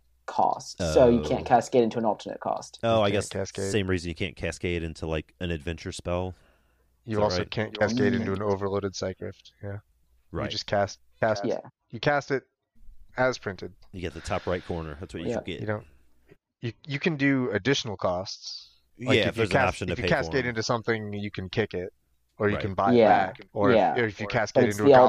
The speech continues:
Speaker 1: alternate
Speaker 3: grenade, you still have
Speaker 1: cost.
Speaker 3: to sacrifice a goblin. But
Speaker 2: Right. Yep.
Speaker 1: Yeah.
Speaker 3: yeah, alternate costs are no good.
Speaker 2: This was a pretty good little episode we put together. How are you guys feeling about your decks? You learned anything? Are you loving them more? Are you,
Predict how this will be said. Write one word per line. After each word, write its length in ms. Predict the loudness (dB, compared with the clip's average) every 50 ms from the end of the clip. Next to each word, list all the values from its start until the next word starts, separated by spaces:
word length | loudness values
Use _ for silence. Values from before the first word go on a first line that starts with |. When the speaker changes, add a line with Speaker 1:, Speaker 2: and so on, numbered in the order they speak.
| 6 2 -2 -2
Speaker 1:
alternate 120 | -2 0
Speaker 3:
grenade, 180 | 0 2 2 2
you 60 | 2
still 160 | 2 2 2
have 60 | 0 0
Speaker 1:
cost. 40 |
Speaker 3:
to 60 | -2 -4
sacrifice 460 | -2 -2 -2 -2 -4 -6 -6 -6 -6
a 40 | -2
goblin. 480 | 0 0 2 2 0 -2 -6 -8 -10 -14 _ _
But 180 | -10 -10 -10 -10 _ _ _ _
Speaker 2:
Right. 260 | -10 -8 -8 -8 -10 -14 _ _ _ _
Yep. 180 | -10 -10 -10 -4 0
Speaker 1:
Yeah. 60 | 2
Speaker 3:
yeah, 200 | 2 2 0 -2 -10 -16 _ _ _ _ _ _ _ _ _ 0
alternate 360 | 0 0 0 0 -4 -10 -6
costs 340 | -4 -2 -2 -2 -4 -6 -10
are 20 | -10
no 140 | -10 -12 -10
good. 200 | -12 -12 -14 -16 -18 _ -20 -20 -20 -20 -20 -20 _ _ _ _ -20 -18
Speaker 2:
This 220 | -16 -16 -14 -12 -12
was 120 | -8 -6
a 120 | -6 -6 -6
pretty 420 | -8 -12 -12 -10 -10 -10 -10 -12 _ -8
good 280 | -4 -2 -2 -2 -2 -4
little 420 | -6 -6 -4 -4 -4 -4 -4 -4
episode 360 | -6 -8 -8 -8 -8 -8 -8
we 100 | -8 -10
put 160 | -10 -12 -12
together. 260 | -8 -6 -6 -4 -4 -2
How 80 | -2
are 20 | -2
you 140 | 0 0
guys 100 | 0 0
feeling 200 | 0 -2 -2 -2
about 120 | 0 -2 -2
your 60 | -2
decks? 380 | -2 -2 -2 -2 -4 -6 -10 -12
You 180 | -12 -12 -12 -14
learned 340 | -12 -6 -4 -2 -2 0 -2 -2
anything? 520 | -4 -4 -4 -4 -2 -2 0 0 -2 -2
Are 40 | -2
you 160 | -2 -2 0
loving 220 | 0 0 0 0
them 100 | -2 -4
more? 480 | -4 -4 -2 -2 0 0 0 0 0 0
Are 60 | -2
you, 240 | -2 -2 -2 -4